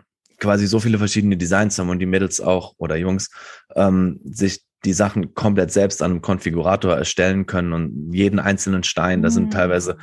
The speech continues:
Speaker 1: bis zu zweihundert Steine drauf und jeder einzelne kann aus zu, aus bis zu, ich glaub, achtzig verschiedenen Farben ausgewählt werden und gesetzt werden. Also es gibt Milliarden verschiedene Möglichkeiten.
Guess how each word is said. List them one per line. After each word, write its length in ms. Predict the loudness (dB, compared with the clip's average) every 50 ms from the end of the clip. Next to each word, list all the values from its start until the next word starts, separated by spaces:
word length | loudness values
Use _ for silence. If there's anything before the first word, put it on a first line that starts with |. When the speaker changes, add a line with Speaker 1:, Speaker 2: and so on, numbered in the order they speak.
| -18 -20 -20 -20 _ _
Speaker 1:
bis 100 | -10 -6
zu 100 | -4 -4
zweihundert 440 | -4 -2 0 0 2 2 2 0 0
Steine 280 | 0 0 0 0 0 0
drauf 220 | 0 -2 -2 0
und 80 | 0 0
jeder 200 | 2 2 0 0
einzelne 440 | 0 0 0 2 0 0 0 -2
kann 340 | -2 -2 -2 -2 -2 -4 -6 -12 -20 _ _ _
aus 300 | _ -2 -2 -2 -2 -6
zu, 400 | -6 -2 0 0 0 0 -2 -6 _ _ _ _ _ _ _
aus 240 | -4 -4 -4 -2 -2
bis 220 | -4 -4 -2 -2
zu, 100 | -2 -4
ich 120 | -4 -2
glaub, 240 | 0 -2 -2 0 0
achtzig 320 | -2 -2 -2 -2 -4 -4 -2
verschiedenen 440 | -2 -4 -2 -2 0 0 0 0
Farben 340 | -2 0 0 0 2 0 0
ausgewählt 600 | 0 0 0 -2 0 -2 -2 0 0 -2 -2 -2
werden 260 | 0 0 0 0 -2
und 100 | -4 -4
gesetzt 360 | -4 -2 -2 -2 -2 -2 -6 -6
werden. 100 | -6 -6
Also 100 | -4 -4
es 100 | -4 -4
gibt 160 | -4 -4 -2
Milliarden 540 | -2 -2 0 0 2 2 2 2 2 0 -2
verschiedene 380 | -2 -4 -6 -6 -4 -4 -2 -2
Möglichkeiten. 600 | -2 -4 -4 -6 -8 -8 -6 -6 -6 -6 -6 -12